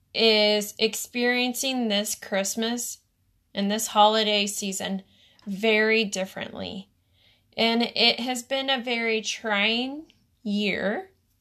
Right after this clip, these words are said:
if you want to say. And I just hope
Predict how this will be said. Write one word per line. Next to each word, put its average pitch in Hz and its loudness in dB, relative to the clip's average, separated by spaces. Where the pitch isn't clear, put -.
if 208 -16
you 202 -6
want 196 -2
to 196 -2
say. 190 -6
And 220 0
I 302 6
just 330 -8
hope 208 -6